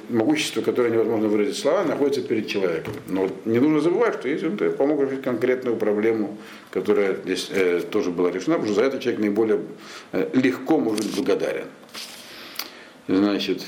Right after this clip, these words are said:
то есть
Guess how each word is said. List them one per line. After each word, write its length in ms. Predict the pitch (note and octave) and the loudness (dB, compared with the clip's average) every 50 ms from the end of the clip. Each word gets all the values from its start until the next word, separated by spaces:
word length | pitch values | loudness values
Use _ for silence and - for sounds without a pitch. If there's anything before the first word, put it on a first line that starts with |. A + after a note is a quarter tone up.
| - - - - - - - - - - - - - - - - - - - - - - - - - - - - - - - - - - - - - - - - - - - - - - - - - - - - - - - - - - - - - - - - - - - - - - - - | -14 -18 -20 -20 -20 -20 -20 -20 -20 -20 -20 -20 -20 -20 -20 -20 -20 -20 -20 -20 -20 -20 -20 -20 -20 -20 -20 -20 -20 -20 -20 -20 -20 -20 -20 -20 -20 -20 -20 -20 -20 -20 -20 -20 -20 -20 -20 -20 -14 -8 -8 -8 -8 -6 -8 -6 -8 -8 -10 -14 -20 -20 -18 -16 -14 -14 -14 -14 -16 -14 -6 -2
то 80 | G#2+ A2 | 0 2
есть 380 | A2 G2+ G#2 - - - - | 2 2 0 -2 -4 -8 -10